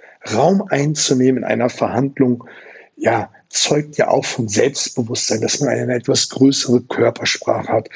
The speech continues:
dass man auch mal den Raum nutzt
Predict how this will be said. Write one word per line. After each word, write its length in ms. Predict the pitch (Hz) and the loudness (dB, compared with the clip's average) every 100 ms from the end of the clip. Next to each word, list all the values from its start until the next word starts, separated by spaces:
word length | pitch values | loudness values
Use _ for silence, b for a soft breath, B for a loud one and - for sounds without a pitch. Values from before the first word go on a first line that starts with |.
| B B - | B B -2
dass 220 | 120 - | 0 2
man 280 | 127 120 117 B B | 0 0 -6 B B
auch 300 | - 135 - | 0 0 0
mal 200 | 135 120 | 0 0
den 180 | 117 117 | 0 -2
Raum 580 | 104 95 110 151 160 160 _ _ _ _ _ _ - | -4 0 2 2 2 -4 _ _ _ _ _ _ -4
nutzt 880 | 123 120 139 190 - - - - | 0 2 2 2 -4 -8 -8 -14